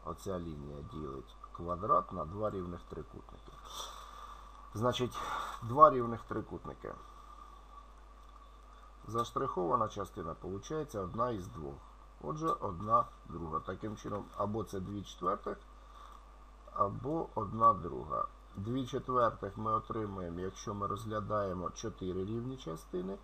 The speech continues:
із них дві зафарбовані, і одна друга, якщо ми розглядаємо дві рівні частини. Це оцей трикутник і оцей трикутник. Тоді із цих двох рівних частин зафарбована одна. Відповідно, одна друга.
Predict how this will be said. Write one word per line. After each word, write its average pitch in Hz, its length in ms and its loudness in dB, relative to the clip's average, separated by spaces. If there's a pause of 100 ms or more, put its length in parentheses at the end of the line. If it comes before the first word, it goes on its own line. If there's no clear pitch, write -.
(400)
із 101 160 0
них 107 220 0
дві 107 180 -2
зафарбовані, 101 800 0 (560)
і 110 120 2
одна 120 260 8
друга, 156 340 4
якщо 120 260 0
ми 127 120 0
розглядаємо 120 600 4
дві 123 220 2
рівні 87 340 -2
частини. 82 560 -4
Це 92 140 -4
оцей 92 320 -2
трикутник 175 640 -6 (560)
і 131 100 0
оцей 85 360 -2
трикутник. - 580 -10 (120)
Тоді 107 320 0
із 107 80 0
цих 101 260 -4
двох 147 320 -2
рівних 180 300 -2
частин 185 460 -2 (120)
зафарбована 120 840 0
одна. 104 380 2 (520)
Відповідно, 107 500 -4
одна 90 280 2
друга. 85 420 -6